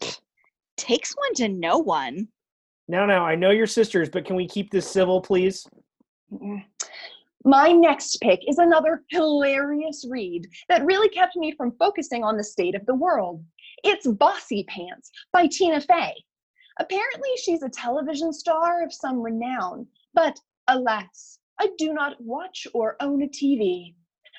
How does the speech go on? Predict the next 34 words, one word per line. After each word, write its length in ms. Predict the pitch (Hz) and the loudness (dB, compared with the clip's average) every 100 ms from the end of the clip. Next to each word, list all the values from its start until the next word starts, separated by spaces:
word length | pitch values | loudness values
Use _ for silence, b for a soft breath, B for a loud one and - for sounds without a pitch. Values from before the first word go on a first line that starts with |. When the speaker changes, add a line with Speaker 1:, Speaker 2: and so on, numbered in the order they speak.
| b | b
Speaker 3:
Without 280 | 381 427 415 | 2 2 2
that 220 | 415 - | -2 -2
context, 720 | - 359 349 240 202 - - _ _ | -4 -4 -4 -4 -6 -6 -16 _ _
I'm 100 | 349 | -6
sure 200 | 339 370 | -2 0
I 120 | 370 320 | 2 2
missed 260 | 285 285 | 0 -4
a 40 | 262 | -4
good 240 | 254 202 | -4 -4
sixty 520 | - - - - 262 | -10 -8 -8 -6 -8
percent 340 | 247 269 311 311 | -6 -2 2 2
of 80 | |
the 80 | 311 | 4
humor, 320 | 302 311 330 415 _ B - | 2 4 2 0 _ B 0
but 120 | 247 | 2
the 160 | 311 - | 4 4
other 240 | 277 359 | 4 4
forty 420 | - - 330 302 | 0 0 0 0
was 240 | 240 240 - | -2 -6 -4
so 220 | 294 254 | 0 0
good 380 | 247 277 220 202 _ _ | 0 2 2 0 _ _
that 120 | 254 | 2
it 160 | 247 190 | 2 2
didn't 300 | 226 220 - | 2 2 0
matter. 480 | 214 190 175 165 - _ _ | -2 -2 -4 -6 -10 _ _
B 160 | 294 285 | 2 2
plus. 400 | - - - _ _ _ _ - _ _ _ _ B B B _ | 0 -8 -12 _ _ _ _ -20 _ _ _ _ B B B _
Speaker 1:
For 140 | - 277 | -2 0
tweens, 680 | - - 330 311 165 175 - 262 | 0 0 2 2 -2 -6 -2 -2
I 80 | |
think 180 | 339 330 | 0 2
a 80 | 233 | 2
great 540 | 170 196 180 240 302 | 0 -4 2 2 0
series 520 | - 175 160 151 147 | -6 -2 -2 -4 -8